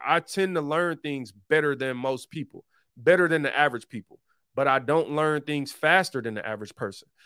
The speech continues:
There are a lot of times in life that, like, if I'm learning something for the first time, I'm looking around, I'm like, "Oh, I genuinely don't know what these people talking about." Like, "What you say? Huh? Do what? What? I don't know what you're talking about." But the difference between me and the average person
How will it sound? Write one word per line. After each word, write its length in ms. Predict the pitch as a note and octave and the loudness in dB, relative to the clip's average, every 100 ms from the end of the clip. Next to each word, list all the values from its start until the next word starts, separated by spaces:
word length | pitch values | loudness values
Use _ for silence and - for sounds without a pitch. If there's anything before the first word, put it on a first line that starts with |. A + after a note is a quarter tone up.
| _ - | _ 2
There 120 | D3+ | 4
are 80 | C#3+ | 6
a 40 | |
lot 220 | B2 C#3+ F3 | 4 4 2
of 80 | |
times 260 | E3+ F3+ E3 | 2 0 2
in 140 | D#3 | -2
life 240 | E3 F3 A#2 | 2 2 2
that, 120 | B2+ | -2
like, 200 | C3 C3 | -2 -4
if 100 | A#2+ | -4
I'm 160 | D3+ D3+ | -4 -2
learning 240 | D#3+ D#3+ | -2 -2
something 220 | D3 D3+ | -6 -8
for 80 | C#3+ | -6
the 100 | C3+ | -2
first 240 | D#3 D3+ | -2 0
time, 200 | F3 E3 | -2 -2
I'm 120 | D3+ D3+ | -2 -2
looking 200 | C#3+ C#3 | -2 0
around, 240 | D3+ C#3+ | 0 0
I'm 100 | C#3 | 0
like, 160 | A#2 A2 _ _ _ - | -4 -6 _ _ _ -4
"Oh, 80 | |
I 100 | C3 | -2
genuinely 400 | D3 C3+ C3+ B2+ | 0 -2 -4 -4
don't 140 | B2+ B2+ | -4 -2
know 80 | B2+ | -4
what 100 | A#2 | -6
these 140 | A#2 | -10
people 180 | C3 A#2 | -10 -6
talking 160 | B2+ | -6
about." 120 | G#2+ - _ _ _ _ _ _ _ _ _ | -6 -12 _ _ _ _ _ _ _ _ _
Like, 140 | B2 | 0
"What 120 | B2+ | 0
you 60 | C3+ | 0
say? 180 | D3+ D3 - _ - | -4 -6 -10 _ -4
Huh? 160 | D3+ C#3+ _ | -4 -4 _
Do 80 | C3+ | -4
what? 180 | D3 D3 _ _ _ _ | -4 -4 _ _ _ _
What? 180 | D3 C#3+ - _ _ _ _ _ | -2 -2 -10 _ _ _ _ _
I 100 | D#3 | 2
don't 140 | C#3+ | 4
know 120 | C3+ C3+ | 2 0
what 140 | C3 | -2
you're 80 | A#2 | -4
talking 200 | C3+ A#2 | -4 -2
about." 160 | G#2+ - _ _ _ _ _ _ _ - | -6 -14 _ _ _ _ _ _ _ -6
But 120 | C#3+ | -2
the 100 | C#3+ | 0
difference 380 | C#3 F3 F3 D3 | 4 2 2 -4
between 500 | C#3+ C#3+ D#3+ D3 C#3 | -6 -6 -4 -4 -2
me 400 | F3+ A3 F3 - C#3+ | -2 -2 -4 -8 -6
and 140 | C#3+ | -4
the 140 | B2+ | -4
average 320 | C3 C3 A#2+ - | -2 0 -2 0
person 500 | - G3 - B2+ | 2 2 0 -6